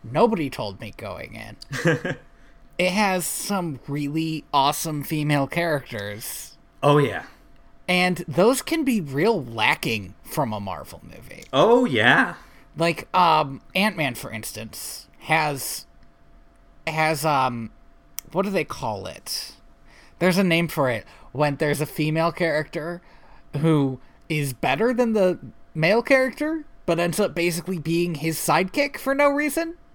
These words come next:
Speaker 1: You know what I'm talking about?
Speaker 2: I do, but I don't know what that's called either.
Speaker 1: Yeah, okay.
Speaker 2: I'm sure there's
Speaker 1: But,
Speaker 2: a T V
Speaker 1: like,
Speaker 2: trope.
Speaker 1: but, like, that's, that was, like, kind of rough to watch, 'cause it's like, oh, well, there's this cool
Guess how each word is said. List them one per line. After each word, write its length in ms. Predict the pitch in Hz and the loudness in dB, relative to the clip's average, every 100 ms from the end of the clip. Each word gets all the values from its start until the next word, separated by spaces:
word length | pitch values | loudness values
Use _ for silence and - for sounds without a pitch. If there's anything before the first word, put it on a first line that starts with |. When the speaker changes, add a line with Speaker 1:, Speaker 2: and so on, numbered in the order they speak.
| - - - - - - | -20 -20 -20 -20 -14 -2
Speaker 1:
You 100 | 175 | 2
know 100 | 220 | 2
what 60 | |
I'm 100 | 208 | 2
talking 280 | 208 202 208 | 4 4 2
about? 380 | 208 214 220 226 - - | 2 2 2 0 -8 -2
Speaker 2:
I 140 | 147 165 | 0 2
do, 420 | 135 135 147 131 | 4 4 4 2
but 200 | 120 117 | 0 0
I 120 | 110 | 0
don't 160 | 117 113 | -2 -2
know 80 | 110 | -2
what 160 | 107 | -2
that's 200 | 107 98 | -4 -10
called 240 | - 92 87 | -8 -6 -6
either. 400 | 85 87 85 - - - - - | -8 -8 -10 -12 -18 -20 -20 -14
Speaker 1:
Yeah, 540 | 139 196 175 117 98 - - | 0 2 4 0 -4 -10 -4
okay. 380 | 214 - 117 95 | -2 0 -2 -4
Speaker 2:
I'm 100 | 139 | -6
sure 180 | - 170 | -2 0
there's 160 | 175 170 | 2 4
Speaker 1:
But, 100 | 214 | 4
Speaker 2:
a 40 | |
T 40 | |
V 20 | 196 | 4
Speaker 1:
like, 220 | 196 90 | 0 -2
Speaker 2:
trope. 300 | - 87 - - - - - - - | -8 -8 -10 -20 -20 -20 -20 -8 -2
Speaker 1:
but, 140 | 180 | 0
like, 300 | 180 175 - - | 0 -4 -8 -10
that's, 600 | 151 214 190 - - - - - - - - | -2 -2 -2 -4 -6 -8 -18 -20 -20 -20 -6
that 120 | 220 | -4
was, 140 | 220 190 | -4 -4
like, 260 | 226 - - - | -6 -8 -16 -16
kind 360 | - 156 156 185 | -10 -6 -6 -6
of 180 | 160 | -6
rough 320 | 131 117 - - | -4 -6 -6 -8
to 100 | 170 | -4
watch, 380 | 160 202 120 | 2 2 2
'cause 140 | - 151 | -2 -8
it's 100 | 135 | -6
like, 140 | 151 147 | -6 -2
oh, 140 | 202 | 0
well, 180 | 202 208 | 2 0
there's 240 | 196 208 190 | 0 -4 -4
this 120 | 190 | -6
cool 480 | - 214 196 175 | -6 0 0 0